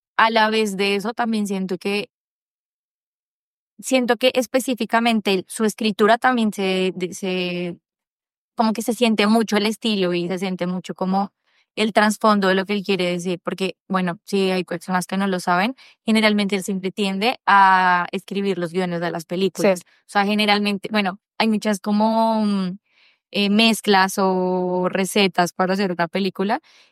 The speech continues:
Speaker 1: y muchos, como por ejemplo Woody Allen, siempre tienden a ser su-, ellos mismos o Quentin Tarantino, los guionistas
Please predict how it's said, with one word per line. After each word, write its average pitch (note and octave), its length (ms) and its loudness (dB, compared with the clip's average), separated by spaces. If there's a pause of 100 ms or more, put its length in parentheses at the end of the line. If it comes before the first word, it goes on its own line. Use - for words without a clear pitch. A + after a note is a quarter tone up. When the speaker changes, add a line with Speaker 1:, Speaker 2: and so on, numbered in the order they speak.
(160)
Speaker 1:
y B3+ 380 0 (220)
muchos, A3 480 0
como G3+ 220 0
por G#3 140 0
ejemplo F#3+ 320 0
Woody F#3 340 2
Allen, A3+ 320 2
siempre G3 380 -2
tienden F3+ 340 0
a E3+ 380 4 (140)
ser G3 360 -2
su-, - 160 -12
ellos G3+ 280 -2
mismos G3+ 340 0
o A#3+ 80 -4
Quentin G3 340 -4
Tarantino, F#3 540 -2
los E3 180 -6
guionistas F#3 640 -2